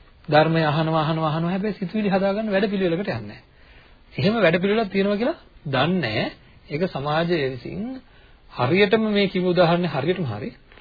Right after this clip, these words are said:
ක්‍රීඩාවකින් ජය ගන්න කියපු ගමන් අපිට එනවා. "ඔයා පුහුණු කරන්නේ නැද්ද?" සංගීත තරගයකින් ජය ගන්න කිව්ව ගමන් එනවා. "ඔයා නේද? පුහුණු කරන වචනේ පැත්තට ප්‍රැක්ටිස් කරන්නේ නැද්ද?" ඉතින් ඔය, ඔය වගේ වචනයක් දාන්න මේකට කමක් නැහැ.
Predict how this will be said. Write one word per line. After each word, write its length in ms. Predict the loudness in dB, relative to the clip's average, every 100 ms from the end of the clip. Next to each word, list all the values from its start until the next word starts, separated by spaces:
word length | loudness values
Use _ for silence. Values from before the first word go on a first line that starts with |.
| -20 -20 -20 -20 -20
ක්‍රීඩාවකින් 680 | 2 4 8 8 8 6 2
ජය 200 | 2 4
ගන්න 260 | 4 4 0
කියපු 280 | 0 0 2
ගමන් 260 | 0 0
අපිට 200 | -2 -4
එනවා. 240 | -6 -6 -8 -14 -18
"ඔයා 200 | -8 -6
පුහුණු 240 | -2 -2 -2
කරන්නේ 300 | -2 -6 -10
නැද්ද?" 120 | -14 -20 -20 -20 -20 -20 -20 -10
සංගීත 360 | 0 4 4 4
තරගයකින් 480 | 6 6 4 2 4
ජය 160 | 6 6
ගන්න 260 | 4 2
කිව්ව 220 | 2 4
ගමන් 280 | 6 6 2
එනවා. 200 | 0 -2 -6
"ඔයා 220 | -2 0 0 -8 -20 -20 -20 -8
නේද? 220 | -4 -4 -4
පුහුණු 280 | -6 -2 0
කරන 180 | 2 2
වචනේ 300 | 0 0 0
පැත්තට 400 | 0 0 -2 -2
ප්‍රැක්ටිස් 340 | -2 -4 -4 -2
කරන්නේ 340 | 0 -2 -6
නැද්ද?" 120 | -10 -14 -18 -18 -20
ඉතින් 180 | -10 -4
ඔය, 160 | -2 -2
ඔය 160 | 0 0
වගේ 220 | 2 2
වචනයක් 340 | 0 0 -4 -2
දාන්න 220 | -2 -2
මේකට 260 | -2 -4 -6
කමක් 160 | -8 -8
නැහැ. 200 | -10